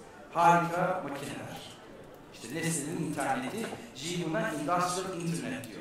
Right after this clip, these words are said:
Normalde kullandığımız internet, genel internet. Ama makinelerin birbiriyle konuştuğu, insanların makinelerle konuştuğu bir dünyayı hayal edeceğiz. O birinci faktör diyor. İkincisi,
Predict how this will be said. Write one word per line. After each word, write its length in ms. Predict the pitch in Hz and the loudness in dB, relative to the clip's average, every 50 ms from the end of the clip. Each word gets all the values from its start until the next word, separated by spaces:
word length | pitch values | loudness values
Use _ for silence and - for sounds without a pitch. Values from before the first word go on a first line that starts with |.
| - - 151 | -10 -8 -6
Normalde 420 | 147 147 147 143 143 143 147 143 | -4 -2 0 2 2 2 2 0
kullandığımız 480 | 151 151 147 147 147 147 147 139 135 123 | 0 0 2 2 2 2 2 0 -2 -2
internet, 420 | 131 135 127 127 127 127 - 135 - - - - - | -2 0 0 0 0 0 -2 -4 -6 -8 -10 -6 -4
genel 340 | 147 147 156 160 160 165 160 - 127 131 | -2 2 2 4 4 4 2 0 -4 -6
internet. 440 | - - 139 - 220 185 - - - - - - - - - - | -6 -4 -2 -2 -2 -2 -2 -4 -8 -12 -14 -14 -14 -10 -8 -4
Ama 100 | 151 - | -2 -2
makinelerin 640 | - 139 143 147 - - 202 185 185 180 - 165 | 0 0 -2 -2 -2 0 0 0 0 0 0 0
birbiriyle 360 | 165 156 151 139 147 147 139 - 143 135 135 | 0 0 0 0 0 0 0 0 -2 -4 -4
konuştuğu, 300 | 127 127 127 - - 151 160 160 - | -4 -4 -4 -4 -4 -4 -6 -4 -4
insanların 440 | - - 135 135 131 - - - - | -2 -2 0 0 0 0 0 0 -2
makinelerle 560 | - - - - - - 135 135 135 135 135 131 - 131 | -2 -2 -2 -2 -2 -2 2 2 2 2 2 0 -6 -6
konuştuğu 480 | 127 127 127 127 139 160 196 - - - - - - - - | -6 -6 -6 -4 -4 -4 -4 -4 -4 -6 -10 -12 -14 -12 -10
bir 80 | 143 143 | -10 -6
dünyayı 400 | 143 143 143 143 143 147 143 143 | -4 0 2 2 4 4 4 4
hayal 440 | 143 135 131 127 127 127 123 - - | 4 4 4 4 4 2 0 0 -4
edeceğiz. 500 | 120 - 175 220 - - - - - - - - - - - - - - - - - - - - - - - - - - 160 | -4 -4 -2 -2 -2 -2 -4 -6 -8 -8 -10 -14 -16 -18 -18 -16 -16 -16 -16 -16 -16 -16 -16 -18 -18 -18 -18 -18 -12 -2 0
O 280 | 165 202 - - - | 4 6 6 4 4
birinci 280 | 151 143 147 147 143 - | 2 0 2 0 0 -2
faktör 360 | 131 131 107 - - - 110 | -2 -4 -4 -4 -6 -6 -8
diyor. 140 | 95 98 92 85 82 85 - - - - - - - - | -8 -8 -10 -10 -12 -14 -14 -16 -16 -18 -18 -18 -14 -10
İkincisi, 760 | - 156 160 170 190 196 190 190 - - - 254 247 269 277 | -8 -6 -4 -4 -4 -4 -4 -4 -2 0 0 0 0 -2 -4